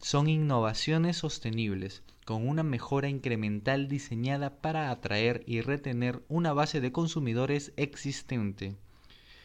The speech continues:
Las empresas consolidadas destacan en este tipo de pivote porque no suponen un gran cambio. El segmento de consumidores es el mismo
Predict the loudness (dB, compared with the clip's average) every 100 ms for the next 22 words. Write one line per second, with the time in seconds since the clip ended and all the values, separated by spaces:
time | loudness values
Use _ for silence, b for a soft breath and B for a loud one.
0 | b b -2 -2 0 0 -2 -2 -2 0
1 | 2 4 4 4 0 -4 -6 -2 -2 0
2 | -2 -2 -2 -2 -2 -4 -4 0 0 2
3 | 0 2 2 0 -4 -2 -4 -2 -2 -2
4 | -2 -6 0 0 2 0 -4 -2 0 2
5 | 2 0 0 0 0 -2 -6 -12 b b
6 | b b b -20 -18 -16 -16 -18 -2 0
7 | 2 0 2 2 2 0 2 0 2 2
8 | 4 6 4 2 -2 2 4 4 0